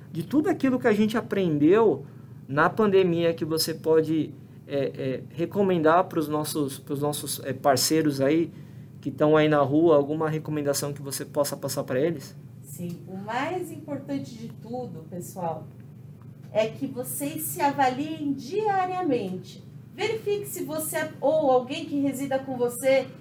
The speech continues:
Speaker 2: se tá apresentando algum sintoma. E essa avaliação é importante que vocês façam mesmo antes de sair de casa.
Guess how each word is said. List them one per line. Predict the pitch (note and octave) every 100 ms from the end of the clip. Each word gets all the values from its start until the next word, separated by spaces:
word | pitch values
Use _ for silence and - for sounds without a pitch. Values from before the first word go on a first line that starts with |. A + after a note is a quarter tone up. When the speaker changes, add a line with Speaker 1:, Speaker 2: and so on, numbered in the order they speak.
| - -
Speaker 2:
se | G#4 A4
tá | - F4+
apresentando | F#4 D4 D4+ C#4+ C4+ C#4 C#4
algum | B3 B3
sintoma. | C4 - A#3+ - B3 C4 B3+ F3+ - - - -
E | B3+ C#4
essa | F4+ G#4
avaliação | D4+ C4 B3 D4+
é | D#4+
importante | D4+ C#4 D4+ C#4+ -
que |
vocês | C4+ C#4 C4+ A#3+
façam | - C4+ D#4 E4 - A3+ - - -
mesmo | C4+ F#4 A4+ F4 F4
antes | F4 G4 F4 C4+
de | D#4
sair | D#4+ D4+
de | D4+ -
casa. | C4+ B3+ C4 B3+ G3